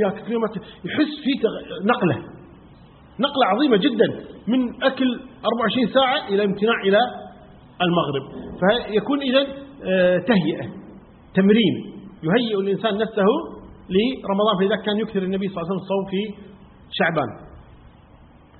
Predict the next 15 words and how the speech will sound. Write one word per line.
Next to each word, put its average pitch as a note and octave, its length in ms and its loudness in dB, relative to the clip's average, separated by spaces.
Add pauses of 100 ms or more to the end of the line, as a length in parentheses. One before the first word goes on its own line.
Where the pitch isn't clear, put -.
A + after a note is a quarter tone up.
(380)
الأمر C4 200 6 (100)
الثالث F#3 400 2 (1080)
قال C4+ 160 -4 (120)
نص - 200 -8
عليه A#3 240 -2
في G3 60 -8
الحديث، A#3 360 -6 (1080)
وهو F#3 160 4
إيش؟ A3+ 200 2 (920)
"ذلك A3+ 380 2 (140)
شهر A#3 200 4 (2000)
يغفل F#3+ 760 2
عنه A#3 340 2 (1120)
الناس G#3+ 360 4 (600)
بين A#3+ 180 2